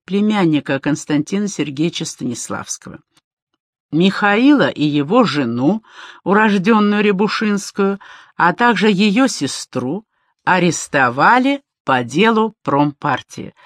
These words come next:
Константин Сергеевич лежит с сердечным приступом. Иосиф заявился в великолепном настроении, с бутылью домашнего вина. "Остальное принесу завтра, мама прислала". Но ей почему-то казалось, что вино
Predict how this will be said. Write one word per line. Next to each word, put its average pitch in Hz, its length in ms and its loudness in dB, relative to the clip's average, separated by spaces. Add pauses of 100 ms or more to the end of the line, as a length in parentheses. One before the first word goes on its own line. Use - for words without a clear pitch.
(260)
Константин 220 640 4
Сергеевич 226 600 0
лежит 208 400 -2
с - 60 -18
сердечным 170 800 -2
приступом. - 720 -12 (960)
Иосиф 285 380 2
заявился 277 520 4
в 254 40 0
великолепном 247 640 2
настроении, 175 800 0 (240)
с 170 160 -6
бутылью 190 640 -2
домашнего 180 640 -4
вина. 147 400 -6 (640)
"Остальное 254 600 4
принесу 233 460 -2
завтра, 160 440 0
мама 151 340 2
прислала". - 600 -12 (880)
Но 156 140 2
ей 233 260 -2
почему-то 226 580 -2
казалось, 220 540 -2
что - 260 -8
вино 196 480 -2